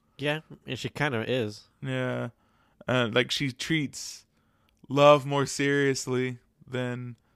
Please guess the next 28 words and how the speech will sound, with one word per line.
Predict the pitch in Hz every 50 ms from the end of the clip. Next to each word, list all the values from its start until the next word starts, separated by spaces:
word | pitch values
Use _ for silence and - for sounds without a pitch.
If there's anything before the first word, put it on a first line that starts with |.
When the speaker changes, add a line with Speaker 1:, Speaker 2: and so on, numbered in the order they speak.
| _ _
Speaker 2:
somebody | - - - 139 135 127 127
who's | 131 127 127
always, | 127 127 127 127 127 123 123 120 - - _ _ _ _ _ _ _ _ - -
it's | - -
Speaker 1:
Yeah. | 170
Speaker 2:
almost | 170 165 139
like | 151 139
a, | 139 135 135 131 127 117 - 127
um, | 127 127 123 123 127 127 123 120 117 _ _ _ _ _ - _ _ _ _ _ _ _ -
a | -
frivolous | - - - 170 170 165 165 160 143 131 123 120 -
kinda | - 143 135 131 127
love | 120 117 117 113 120 117 - _ _ _ _ _ _ -
Speaker 1:
Yeah. | - 135 127 113 98 95 95 104 _ _ -
Speaker 2:
that, | 139 123 117 110 - - -
uh, | - 127 120 117 117 - - - _ _ _ _ _ _ _ _ - -
Hachi | 143 131 123 120 - 123 127
has, | 147 120 117 117 117 117 117 - - _ _ _ - -
Speaker 1:
Mm-hmm. | 110 107 107
Speaker 2:
where | - 135
she | - - 131 135
just | 131 127 120 - _ -
goes | - 135 135 131 123 -
through | - 139 135 127
it | 120 - - _ _ _ _ _ _ _ _ -
real | 127 131 131 123
fast. | - - 127 123 120 117 117 123 - - - _ _ _ _ _
Speaker 1:
Yeah. | - 120 120 107 95 85